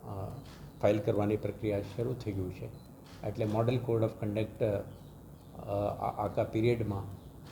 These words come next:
Election Commission of ઇન્ડિયાના જે માર્ગદર્શી સૂચનાઓ છે, ગાઈડ-, ગાઈડલાઇન્સ છે, તે મુજબ એક, અ, નિષ્પક્ષ, પાર્ટિસિપેટરી અને પીસફુલ ઇલેક્શન, અ, સંપન્ન થાય તે માટે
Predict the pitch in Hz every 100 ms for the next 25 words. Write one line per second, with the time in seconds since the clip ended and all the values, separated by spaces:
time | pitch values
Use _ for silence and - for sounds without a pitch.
0 | - 143 117 120 - 156 156 127 123 123
1 | 113 113 110 110 110 104 107 101 - 110
2 | 101 101 107 - 110 - 104 117 117 120
3 | 113 110 104 98 - - - - - 101
4 | 101 104 135 127 - 104 - - - -
5 | - - 139 127 117 117 113 - - -
6 | - - - - - 113 113 113 110 -
7 | 107 - 123 127 - - - - - -
8 | - - - - - - - - - -
9 | - - - 107 107 - - 120 113 123
10 | 123 127 104 98 120 117 156 143 117 113
11 | - 117 110 104 95 - - - 110 107
12 | 113 107 123 113 - - - - - -
13 | - 123 110 101 110 107